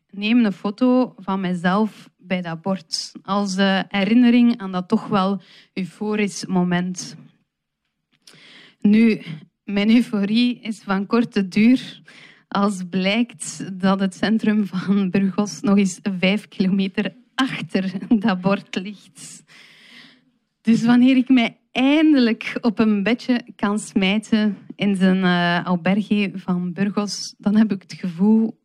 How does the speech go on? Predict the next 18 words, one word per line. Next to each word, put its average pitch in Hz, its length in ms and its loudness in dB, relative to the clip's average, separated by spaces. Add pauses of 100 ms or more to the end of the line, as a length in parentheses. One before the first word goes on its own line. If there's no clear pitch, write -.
dat 196 180 -2
mijn 180 220 -2
benen 196 460 -2 (360)
geen 202 280 -2
onderdeel 190 640 -2
niet 196 140 -4
meer 185 200 0
zijn 185 280 -2
van 175 160 -4
mijn 170 180 -10
lijf. 175 480 -6 (1200)
Ik 214 180 -4
S 226 120 2
M 220 260 2
S - 360 -12
naar 226 340 2
mijn 202 200 0
moeder 240 600 2